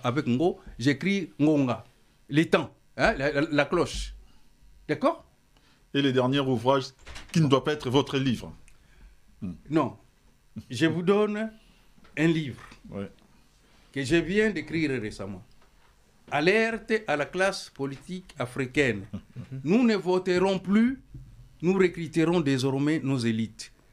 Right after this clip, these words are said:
Speaker 1: Parce que là, nous sommes dans les questions anthropologiques. Vous m'avez amené ici, moi je suis venu parler de la question de l'homme. Je vois nos jeunes là, nos jeunes garçons comme nos jeunes filles, perdus.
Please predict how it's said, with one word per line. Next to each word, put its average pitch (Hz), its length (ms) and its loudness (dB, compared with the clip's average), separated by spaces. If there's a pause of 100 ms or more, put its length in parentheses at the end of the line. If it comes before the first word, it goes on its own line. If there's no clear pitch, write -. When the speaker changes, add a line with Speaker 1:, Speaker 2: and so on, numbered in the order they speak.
(100)
Speaker 1:
Parce 160 180 0
que 214 80 2
là, 202 260 2
nous 240 160 2
sommes 427 300 -2
dans 220 160 2
les 208 120 -6
questions 240 460 -2
anthropologiques. 190 840 0 (460)
Vous 139 140 0
m'avez 202 280 4
amené 190 360 2
ici, 190 280 -2
moi 214 180 4
je - 60 -4
suis 226 80 0
venu 175 260 2
parler 160 360 2
de 160 100 0 (300)
la 135 120 0
question 160 280 2
de 196 120 4
l'homme. 180 420 2 (400)
Je 156 140 4
vois 220 320 2
nos 196 160 4
jeunes 185 400 2
là, 151 200 -6 (1900)
nos 170 140 2
jeunes 202 220 2
garçons 175 440 -2 (160)
comme 190 120 2
nos 180 60 4
jeunes 160 220 2
filles, 180 180 -6
perdus. 240 580 0